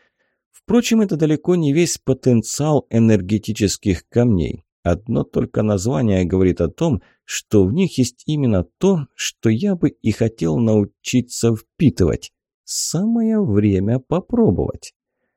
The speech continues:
Я крепко сжал самоцвет руками и приготовился вытягивать из него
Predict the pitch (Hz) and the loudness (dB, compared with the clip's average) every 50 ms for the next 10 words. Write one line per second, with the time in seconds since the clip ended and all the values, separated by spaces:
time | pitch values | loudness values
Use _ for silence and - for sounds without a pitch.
0 | _ _ _ _ _ _ _ _ _ _ _ _ - 95 98 104 185 233 226 - | _ _ _ _ _ _ _ _ _ _ _ _ -6 -2 0 2 2 2 2 0
1 | - 220 214 208 - - 139 131 117 104 95 113 107 101 - - 107 104 101 95 | 0 0 0 0 -2 -2 0 0 0 0 2 4 4 4 2 2 0 2 2 0
2 | - - - 104 95 87 - - 92 87 80 - - - 180 185 175 156 - _ | -2 0 2 2 2 2 2 -2 -2 -2 -2 -4 -4 -2 0 0 0 0 -2 _
3 | 139 160 160 _ - 127 120 98 98 90 82 - - 160 165 165 151 143 - - | -4 -4 -4 _ -2 0 2 4 4 2 2 0 -6 -4 -2 0 0 -2 0 0
4 | 135 120 98 98 90 - _ - - 104 120 127 117 110 117 110 104 - - 101 | 0 2 2 2 0 -2 _ -6 -2 -2 0 0 0 2 2 2 2 2 -2 -4
5 | 95 90 90 95 98 98 95 92 - - | -4 -4 -2 0 2 4 4 4 2 0